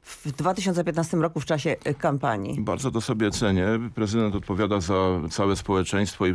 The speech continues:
Speaker 2: nie może bagatelizować żadnych głosów. Postaram się przedstawić te wszystkie argumenty, o których mówię publicznie, żeby, że zwalczenie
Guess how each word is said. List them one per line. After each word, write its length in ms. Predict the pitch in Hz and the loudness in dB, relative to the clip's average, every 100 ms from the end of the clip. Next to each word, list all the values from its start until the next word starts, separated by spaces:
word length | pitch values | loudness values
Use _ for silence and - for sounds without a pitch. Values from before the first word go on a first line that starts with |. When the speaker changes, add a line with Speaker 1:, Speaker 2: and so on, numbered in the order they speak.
| 90 | 2
Speaker 2:
nie 140 | 98 | 4
może 220 | 98 95 | 4 2
bagatelizować 760 | 90 92 92 95 92 95 92 80 | 2 2 0 0 0 0 0 0
żadnych 340 | 95 92 90 | 0 2 0
głosów. 480 | 82 85 - 143 - - - | 2 0 0 -4 -4 -14 -8
Postaram 380 | 254 - 220 170 | -4 0 0 0
się 100 | 160 | -2
przedstawić 520 | 143 123 127 120 110 | -2 -2 -2 0 0
te 120 | 120 | -2
wszystkie 360 | 113 123 - 107 | -2 -4 0 0
argumenty, 540 | 92 104 98 90 - | 2 2 4 2 2
o 60 | 90 | -2
których 240 | - 92 | 0 -2
mówię 240 | 90 92 92 | 0 0 0
publicznie, 600 | 90 92 85 - 101 104 - - - - - | 0 0 0 0 0 0 -4 -18 -18 -20 -8
żeby, 420 | 80 98 95 92 90 | 0 2 4 2 2
że 200 | 104 98 | 0 2
zwalczenie 640 | 104 95 117 110 95 85 | 2 2 2 4 4 2